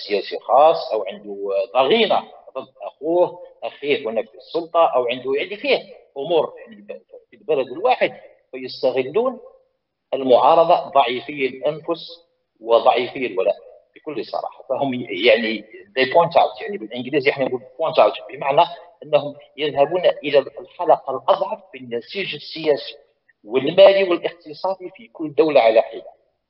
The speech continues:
هذه يعني هذه دويلة الإمارات أو المغرب، ويستعمل، ويستغلون نفوذهم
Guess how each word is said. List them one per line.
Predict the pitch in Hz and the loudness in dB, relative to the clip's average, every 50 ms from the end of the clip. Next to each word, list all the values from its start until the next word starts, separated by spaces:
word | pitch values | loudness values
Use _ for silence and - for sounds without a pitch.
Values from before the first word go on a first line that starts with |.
| - 104 - 170 147 - - | -14 -10 -6 -6 -6 -6 2
هذه | - 127 131 127 143 135 131 123 | 2 2 2 2 -2 -6 -2 0
يعني | 113 107 117 113 110 110 104 - - - | 0 0 0 -2 -6 -8 -10 -10 2 4
هذه | 147 147 147 147 156 175 170 - _ _ _ _ _ _ _ _ _ _ _ | 6 6 6 4 0 -6 -8 -12 _ _ _ _ _ _ _ _ _ _ _
دويلة | 135 131 147 185 208 185 175 - 151 | -4 2 2 4 4 4 2 0 -4
الإمارات | 123 - 135 120 120 131 165 190 - - - | -4 -2 0 2 4 4 4 4 2 0 -2
أو | 220 240 254 | -2 -2 -2
المغرب، | 240 254 240 147 127 104 - - - - - _ _ _ | 2 2 4 4 4 0 0 -10 -18 -20 -20 _ _ _
ويستعمل، | - 127 156 170 165 160 - - - 135 139 151 147 143 139 | -8 -2 0 0 0 -2 -2 0 2 2 2 2 -2 -2 -2
ويستغلون | 151 160 160 160 - 170 147 135 165 160 160 226 233 226 | -2 -2 -2 -2 2 2 2 2 0 -4 -4 -6 0 4
نفوذهم | 214 190 185 175 160 - - 196 185 156 131 120 104 113 - | 2 2 2 0 -8 -10 -12 -16 -8 0 0 0 0 0 -8